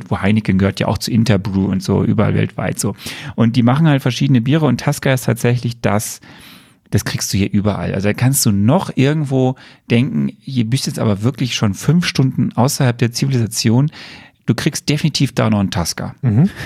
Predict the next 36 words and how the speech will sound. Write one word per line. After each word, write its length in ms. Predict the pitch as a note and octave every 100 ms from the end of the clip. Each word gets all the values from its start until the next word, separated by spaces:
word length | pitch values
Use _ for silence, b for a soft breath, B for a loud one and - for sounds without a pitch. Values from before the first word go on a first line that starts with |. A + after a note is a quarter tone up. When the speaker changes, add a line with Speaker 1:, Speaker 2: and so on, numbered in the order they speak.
| B B B B B B B -
Speaker 2:
Aber 180 | E3 -
Tasca 380 | B2 B2+ D#3
wird 100 | C#3+ C#3+
Speaker 1:
<laughs> 0 |
Speaker 2:
doch 60 |
Speaker 1:
Das 160 | - A3+
Speaker 2:
bestimmt 300 | - C3+ G3
auch 180 | C#3+ D3
unser, 640 | - C3 A#2+ B2 A#2+ A#2 A#2+
ähm, 560 | A2+ G#2+ G#2+ G#2+ G#2+ A2
unser 240 | G#2+ G#2+
Freund 380 | G2 - G#2+ A#2
aus 160 | G#2+ -
Stuttgart 380 | - - F#2+ -
bekommen 400 | F2 - E2+ E2
in 80 | D#2+
seinem 260 | F2 E2
großen, 540 | D#2 E2 F2 F2+ E2 D#2
ähm 380 | E2+ D#2+ D#2+ E2 - - - B B B B _ - -
Speaker 1:
Wenn 240 | A#3 D#3+ A#3
es 160 | D4
in 220 | - F#3 E3
Deutschland 480 | D3 E3 E3 D3
Bier 160 | C3 C#3+
gibt, 280 | D3 C#3+ -
was 180 | C#3 -
du 100 | C#3+
aus 140 | A#2
Kenia 320 | - A#2+ B2+ A#2
kaufen 300 | A2 A2+ B2+
kannst, 340 | A#2 A2+ A2+
dann 280 | G#2 A2 A2+
wird 120 | A#2
es 120 | - -
Tasca 320 | F#2+ - G2
sein. 260 | - E2+